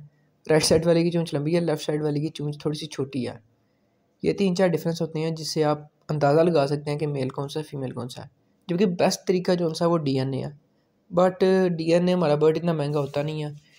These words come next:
डीएनए ज़रा महंगा होता है तो तीर तुक्का ही चलता है हमारे यहाँ। तो यही तीन चीज़ें थी, एक चोंच लंबी होती है और इसके पैर भी आप देख सकते हैं,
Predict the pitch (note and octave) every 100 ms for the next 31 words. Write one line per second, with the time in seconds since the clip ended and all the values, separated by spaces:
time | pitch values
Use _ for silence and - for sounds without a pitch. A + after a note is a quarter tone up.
0 | _ - D#3 D#3 D#3+ E3+ C#3+ C#3 D3+ D#3
1 | D3 C3+ - A#2+ B2 - _ _ _ -
2 | C#3 D#3 E3 - D#3+ C3+ B2 C3 C3 A#2+
3 | B2+ C3 - _ _ _ _ _ - D#3+
4 | F3+ G3 F#3 F3 D#3 D3+ D3+ E3 D#3 -
5 | D#3 E3 - E3+ _ _ C#3+ C#3 E3 F3
6 | - E3+ D#3+ D#3 D3 C#3 C#3+ _ _ _
7 | _ _ D3 D3 D#3 D3 D#3 D#3+ D#3+ D3
8 | D3 D3 D#3